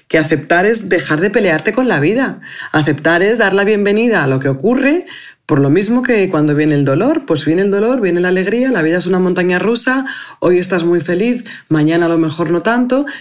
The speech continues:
pero no pasa nada, no te juzgues, no juzgues tampoco la realidad y fluye con la vida y con lo que tiene para mostrarte. Después la adaptación, es que es maravilloso que el ser humano se adapta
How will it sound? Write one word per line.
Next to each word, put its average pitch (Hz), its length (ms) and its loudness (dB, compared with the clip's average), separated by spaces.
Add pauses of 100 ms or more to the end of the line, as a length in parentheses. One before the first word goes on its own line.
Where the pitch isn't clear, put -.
pero 151 200 2
no 147 120 0
pasa 269 300 -2
nada, 202 440 0
no 151 160 -2
te 226 120 0
juzgues, 247 720 0
no 180 140 2
juzgues 220 380 0
tampoco 165 360 -2
la 151 100 2
realidad 156 560 0 (440)
y 147 220 2 (260)
fluye 226 460 2
con 156 160 0
la 131 120 0
vida 214 360 0
y 254 80 0
con 160 180 0
lo 139 80 2
que 135 100 -2
tiene 170 200 0
para 175 380 0
mostrarte. 139 640 0 (360)
Después 180 300 2
la 247 60 2
adaptación, 180 760 0 (320)
es 170 140 0
que - 520 -2
es 175 120 -2
maravilloso 202 600 0
que - 80 0
el - 60 0
ser 185 140 -2
humano 208 280 0
se 226 100 0
adapta 208 500 0